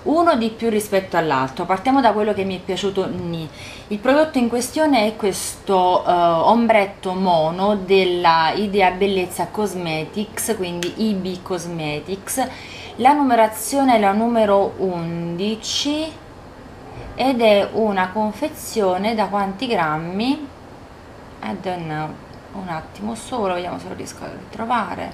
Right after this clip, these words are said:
Made in Italy, no, non mi dice i grammi, ok, va bene. Eccolo qua, è un ombretto bianco perlato, non troppo, eh, scrivente,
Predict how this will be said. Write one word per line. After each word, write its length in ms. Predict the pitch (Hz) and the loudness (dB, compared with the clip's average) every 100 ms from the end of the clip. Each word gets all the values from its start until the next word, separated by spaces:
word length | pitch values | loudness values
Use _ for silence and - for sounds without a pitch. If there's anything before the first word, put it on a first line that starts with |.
| - - - - - - | -14 -18 -18 -20 -20 -14
Made 240 | 185 190 202 | -8 -6 -2
in 200 | 233 254 | 0 2
Italy, 1000 | 285 285 262 277 269 262 277 269 262 - - - - - - - - - - - - - - | 2 2 0 -2 -2 0 0 0 -2 -8 -18 -18 -18 -18 -16 -18 -18 -14 -14 -14 -18 -20 -14
no, 140 | 214 202 - - - - - - - - - | -10 -10 -12 -20 -20 -20 -20 -20 -20 -16 -10
non 120 | 320 | -8
mi 100 | 349 | -4
dice 260 | 277 254 220 | -4 -2 -4
i 40 | |
grammi, 600 | 185 160 151 156 160 165 160 - | -2 -4 -4 -6 -10 -12 -14 -16
ok, 320 | - - - - - - | -16 -10 -10 -10 -16 -4
va 160 | 247 | -4
bene. 200 | - - - - - - - - - - - - - - - - - - - | -2 -8 -16 -18 -18 -18 -18 -18 -20 -20 -20 -20 -20 -20 -20 -20 -20 -16 -4
Eccolo 360 | 233 208 190 | -4 0 -2
qua, 240 | 190 151 - | 0 -2 0
è 240 | 226 226 | 2 4
un 520 | 202 233 220 196 180 170 - | 4 2 0 0 -2 -4 2
ombretto 880 | 254 240 202 190 - - 175 160 - | 2 4 4 2 0 -8 -6 -6 -8
bianco 920 | 170 196 165 160 165 - 233 269 - | -2 2 2 0 -8 -2 0 0 0
perlato, 840 | - 196 175 165 143 143 - 196 208 | 0 2 2 0 2 0 0 0 2
non 440 | 254 320 320 - | 2 2 -2 -6
troppo, 1200 | - 247 240 233 - - 226 226 - 190 185 180 | 2 6 6 4 -4 4 8 8 4 0 0 -2
eh, 40 | 180 | -4
scrivente, 1200 | - - 214 190 156 165 165 - 190 196 190 | -8 0 2 2 0 -2 -8 -2 2 2 0